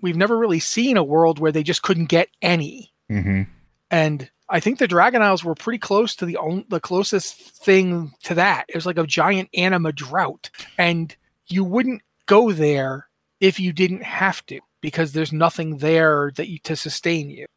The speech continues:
Speaker 1: It'd be like going on a space travel. You're like, you're in your spacesuit wandering through a blasted landscape, and it's great if you can do that for, like, a couple hours, but you're not gonna wanna spend, like, twelve years there without, you know, the appropriate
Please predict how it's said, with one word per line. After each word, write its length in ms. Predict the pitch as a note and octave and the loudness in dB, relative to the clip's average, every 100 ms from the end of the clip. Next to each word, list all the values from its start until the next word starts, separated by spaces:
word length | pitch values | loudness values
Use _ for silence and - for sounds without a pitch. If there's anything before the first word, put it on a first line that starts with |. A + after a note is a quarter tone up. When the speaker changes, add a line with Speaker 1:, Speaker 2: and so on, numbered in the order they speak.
| _ | _
Speaker 1:
It'd 80 | F#3+ | 2
be 100 | A3+ | 6
like 140 | A#3+ | 6
going 240 | A#3+ B3 A#3 | 8 6 6
on 80 | G3+ | 0
a 60 | |
space 420 | - - A3 A3 | -2 -2 -2 -2
travel. 420 | - E3+ D#3 C3+ C#3+ | -4 -2 -2 -4 -8
You're 80 | D3+ | -8
like, 160 | D3 | -6
you're 180 | E3+ E3+ | -2 0
in 100 | G3+ | 0
your 140 | G#3 G3+ | -2 -2
spacesuit 720 | - G#3 G#3 - F3+ D3+ - _ _ - | -2 -2 -2 -4 -4 -6 -8 _ _ -8
wandering 520 | D#3+ E3+ G3+ G3 F#3 | 0 0 0 -2 -2
through 320 | - G#3 F#3+ | -2 4 4
a 60 | F3 | 4
blasted 460 | D#3+ E3 E3+ F3 | 4 2 2 -2
landscape, 420 | E3 F#3 G3+ D#3+ D3+ | -2 -2 0 -4 -4
and 100 | D3 | -6
it's 120 | - | -6
great 340 | E3 A#3 A3 - | 2 2 2 -4
if 160 | F3+ | -8
you 80 | F3+ | -6
can 160 | F3+ E3+ | -6 -4
do 160 | E3 | -2
that 200 | F#3 E3 | 2 2
for, 120 | - E3+ | 2 -4
like, 80 | |
a 60 | D#3 | -2
couple 260 | F#3+ E3+ D3+ | -2 -2 2
hours, 400 | G#3+ D#3 C#3+ - _ - - | 4 2 0 -8 _ -20 -6
but 120 | - | 0
you're 80 | G#3 | 2
not 160 | B3+ | 4
gonna 160 | A3 F#3+ | 4 2
wanna 240 | G3 F#3+ | 2 2
spend, 460 | - G3 F3 C#3 - F3 | 0 -2 -2 -4 -8 -6
like, 140 | D#3 _ - | -6 _ -8
twelve 340 | - G3+ D#3+ | 2 2 2
years 400 | D3 F3 C4 B3 | -2 -2 -2 -2
there 300 | D3 C#3+ C#3+ | -2 -2 0
without, 320 | D3 D#3+ E3 _ _ _ | 0 0 -2 _ _ _
you 120 | F3+ | -8
know, 160 | D3+ C#3 | -6 -4
the 100 | D3+ | -4
appropriate 640 | D#3 F3 F3 E3+ D#3+ D#3 | -2 0 0 2 0 0